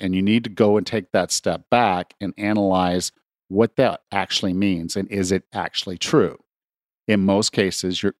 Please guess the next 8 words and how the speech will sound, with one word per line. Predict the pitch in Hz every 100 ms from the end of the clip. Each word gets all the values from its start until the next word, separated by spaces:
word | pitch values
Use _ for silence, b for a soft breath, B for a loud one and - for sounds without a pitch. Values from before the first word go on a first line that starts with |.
| -
gonna | 90
find | 90 90 80 87
it's | - -
not. | 90 76 - - - _ _ _ _ -
And | 120
then | 123
finally, | 117 151 165 170 120 98 95 _ _ _ _ _ _ -
self-care | - - 143 156 - - 143 139 104 95 95